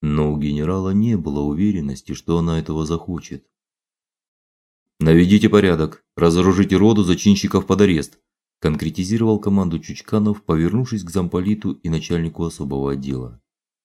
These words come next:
Селецов и Семенов без особого энтузиазма спустились с трибуны и, изображая старательность в выполнении приказа, тяжелой трусцой побежали к взбунтовавшимся героям. «Кончайте, ребята, вы что делаете?»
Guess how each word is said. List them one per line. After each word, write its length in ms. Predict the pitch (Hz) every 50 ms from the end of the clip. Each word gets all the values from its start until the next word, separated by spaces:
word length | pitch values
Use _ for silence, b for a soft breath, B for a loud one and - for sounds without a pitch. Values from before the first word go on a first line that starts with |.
| _ _ _ _ _ _ _ _ _ _ _ _ _ _
Селецов 640 | - - - 76 - 80 82 160 - 151 160 160 160
и 40 | 147
Семенов 460 | 135 - 147 147 147 143 139 135 131
без 160 | 120 120 117
особого 460 | 123 120 - 131 123 117 110 110 110 113
энтузиазма 600 | 110 107 110 104 98 110 110 104 95 101 98 92
спустились 580 | 87 - - - - - - 92 85 82 -
с 40 | -
трибуны 840 | - 82 76 76 80 98 110 110 107 104 101 101 101 98 - - - -
и, 160 | 80 76 76
изображая 560 | 71 73 85 85 92 104 110 127 147 147 135
старательность 640 | 135 - - 127 127 127 107 120 117 113 110 107 -
в 40 | 104
выполнении 520 | 107 104 104 107 107 107 107 101 95 90
приказа, 640 | 85 - 87 90 - - 117 113 110 104 107 104
тяжелой 500 | 104 - 95 92 92 113 131 135 135 131
трусцой 460 | - - 104 117 110 - - 135 131 123
побежали 500 | - 107 95 92 90 85 101 101 98 101
к 60 | 87
взбунтовавшимся 840 | 82 78 87 82 - - 87 85 85 82 80 - 85 80 - - 82
героям. 640 | 76 82 87 80 78 71 69 65 64 62 60 - _ _ _ _ _ _ _ _ _ _ _ _ _ _
«Кончайте, 580 | - 85 80 80 82 - - 95 85 78 - 78
ребята, 440 | 76 78 80 92 101 95 98 76 71
вы 100 | 71 90
что 240 | 90 - - 113 113
делаете?» 720 | 113 120 120 110 87 78 71 67 - - 71 65 65 _